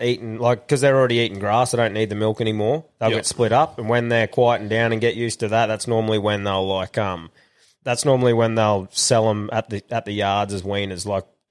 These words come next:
Speaker 1: cows that are ready to just put in a paddock, start
Speaker 2: Yeah,
Speaker 1: eating and
Speaker 2: yeah.
Speaker 1: start growing, fucking so on and so forth.
Speaker 2: So I think he was saying there's a bit of a market for it. Must be that calf stage of actually bottle feeding 'em and then getting to the weaner stage and then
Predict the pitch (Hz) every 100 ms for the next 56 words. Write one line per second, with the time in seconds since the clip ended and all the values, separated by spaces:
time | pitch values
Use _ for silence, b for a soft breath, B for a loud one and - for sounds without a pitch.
0 | - - 123 120 113 117 113 110 107 104
1 | 139 139 123 117 113 - 131 135 127 117
2 | 110 110 107 _ - 123 113 110 110 104
3 | 107 101 - 107 - 98 95 98 92 87
4 | 95 90 92 87 - 95 87 87 - -
5 | - 82 123 147 151 123 139 135 139 123
6 | 113 113 117 123 113 104 104 104 104 87
7 | - 110 101 101 - b b b 107 104
8 | 107 101 - - 104 104 - 101 98 90
9 | 95 95 92 87 95 101 95 101 98 95
10 | 95 85 98 95 92 - 98 98 98 82
11 | 92 104 104 95 - - 98 98 95 87
12 | 87 92 95